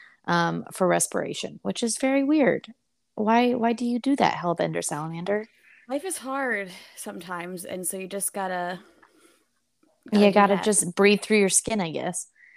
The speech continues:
Speaker 2: Yeah. That's what
Speaker 1: Um,
Speaker 2: a
Speaker 1: so
Speaker 2: lot of amphibians do that, though. That's not like a
Speaker 1: That's true, but they're just weird little dudes.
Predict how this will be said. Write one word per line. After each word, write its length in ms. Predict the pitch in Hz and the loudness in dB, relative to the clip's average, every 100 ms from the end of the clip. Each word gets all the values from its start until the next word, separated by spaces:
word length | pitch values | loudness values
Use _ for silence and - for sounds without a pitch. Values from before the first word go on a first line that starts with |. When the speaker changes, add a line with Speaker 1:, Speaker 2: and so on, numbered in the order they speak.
| - | -8
Speaker 2:
Yeah. 240 | 254 196 - _ _ _ _ _ _ _ - | -6 -6 -8 _ _ _ _ _ _ _ -6
That's 140 | 226 | 2
what 80 | 214 | 4
Speaker 1:
Um, 260 | 208 208 247 | 4 2 2
Speaker 2:
a 80 | |
Speaker 1:
so 60 | 247 | 4
Speaker 2:
lot 140 | 262 | 4
of 80 | 330 | 2
amphibians 500 | 220 214 185 170 165 | -2 -4 -6 -6 -8
do 120 | - - | -8 -12
that, 220 | - - | -14 -14
though. 120 | 196 | -10
That's 200 | 190 202 | -8 -6
not 140 | 208 - | -6 -6
like 140 | 180 | -10
a 260 | 170 175 170 _ _ - - | -12 -12 -16 _ _ -6 0
Speaker 1:
That's 240 | 269 - | 0 -2
true, 100 | - - _ | -12 -16 _
but 200 | 214 196 - _ _ | -6 -6 -10 _ _
they're 200 | 214 233 | -6 -4
just 240 | 220 240 - | -4 -8 -8
weird 220 | 220 214 | -8 -6
little 160 | 202 | -6
dudes. 400 | 202 202 - - | -4 -4 -2 -2